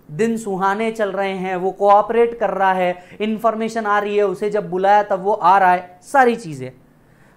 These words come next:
पर ऐसा भी so हो सकता है that असेसी ने रिटर्न ही फाइल नहीं किया हो।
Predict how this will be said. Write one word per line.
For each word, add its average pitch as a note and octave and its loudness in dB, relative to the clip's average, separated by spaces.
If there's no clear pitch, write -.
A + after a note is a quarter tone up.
पर C4 4
ऐसा G#3 2
भी D4 -2
so C#4+ -12
हो B3 2
सकता G3 -4
है G3 -4
that F3 6
असेसी F#3+ -2
ने A3 -4
रिटर्न E3+ -4
ही G#3 -6
फाइल G3 -6
नहीं G3 -6
किया F#3+ -8
हो। F#3 -16